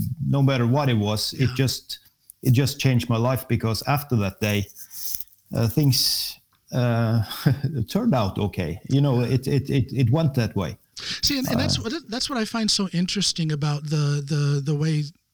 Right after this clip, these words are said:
Speaker 2: some people respond to other people's religious beliefs or experience. Um,
Speaker 1: Mm.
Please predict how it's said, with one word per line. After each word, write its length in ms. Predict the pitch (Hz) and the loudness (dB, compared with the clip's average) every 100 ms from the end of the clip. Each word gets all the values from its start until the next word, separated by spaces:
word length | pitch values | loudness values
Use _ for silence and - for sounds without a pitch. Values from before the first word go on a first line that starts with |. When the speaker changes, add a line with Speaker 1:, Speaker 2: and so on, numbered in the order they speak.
| _ | _
Speaker 2:
some 320 | - - 175 | -2 0 0
people 320 | - 175 165 143 | 0 -2 0 -2
respond 640 | 139 - 160 160 151 139 | 0 -2 0 0 0 -2
to 100 | 160 - | -4 -4
other 240 | 180 160 | -2 -2
people's 460 | - 151 151 139 131 | -2 -6 -4 -4 -4
religious 640 | 139 143 143 131 123 - - - - | -2 -2 -2 -2 -2 -2 -6 -20 -8
beliefs 460 | 143 139 151 147 165 | -6 -2 -2 -2 -2
or 140 | 147 | -2
experience. 640 | 131 - 160 151 127 120 - - - - | 0 -2 0 -2 -2 -6 -8 -14 -18 -6
Um, 80 | 151 135 135 | 0 2 2
Speaker 1:
Mm. 160 | 135 | 0